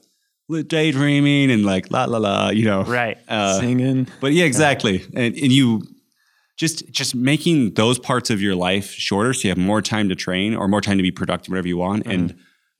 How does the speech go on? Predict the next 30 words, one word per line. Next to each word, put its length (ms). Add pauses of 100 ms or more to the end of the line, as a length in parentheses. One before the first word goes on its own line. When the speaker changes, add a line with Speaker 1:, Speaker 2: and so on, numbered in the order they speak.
(300)
Speaker 1:
a 60
lot 180
of 40
times 280
too, 120
you'll 180
think 220
about 240
training 500 (280)
and 120
there's 140
a 60
good, 160
there's 160
a 40
Nike 280
quote. 260
It's 140
like, 360 (440)
somebody's 420
already 280
done 180
with 100
their 100
workout 400
by 100
the 80
time 260
you 140
started 500